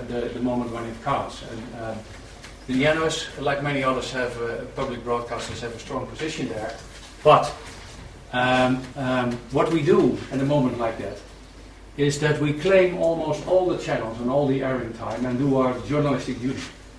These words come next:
But I saw at N R K, as far as I understood it, uh, the next level. And that is that, um, um, in the first few days when this, uh, was aired or covered by it,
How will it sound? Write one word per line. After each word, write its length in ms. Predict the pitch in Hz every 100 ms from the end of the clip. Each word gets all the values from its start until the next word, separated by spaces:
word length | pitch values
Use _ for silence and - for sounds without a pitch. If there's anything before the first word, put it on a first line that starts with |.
| - - - - - - - - -
But 120 | 147
I 120 | 175
saw 320 | - 220 208
at 240 | 170 151 160
N 140 | 165
R 160 | 151 139
K, 380 | - 185 117 117
as 120 | 120
far 220 | - 135
as 100 | 131
I 140 | 127
understood 400 | 131 131 127 -
it, 180 | 123 123 - -
uh, 240 | 123 120
the 140 | 123 139
next 240 | 156 151
level. 320 | 156 135 - - - - - - - - - - - -
And 180 | - 147
that 160 | 165 165
is 140 | 156
that, 320 | 160 156 - -
um, 440 | 143 139 139 139 131 -
um, 400 | 131 131 127 127 - - - - -
in 180 | 160 151
the 80 | 139
first 400 | - 220 208 -
few 240 | - 180
days 380 | 156 151 - -
when 160 | 135 135
this, 340 | 139 131 -
uh, 280 | - 123 120
was 260 | 120 120 -
aired 380 | - 135 - -
or 120 | 113
covered 320 | - - - -
by 60 |
it, 280 | - - -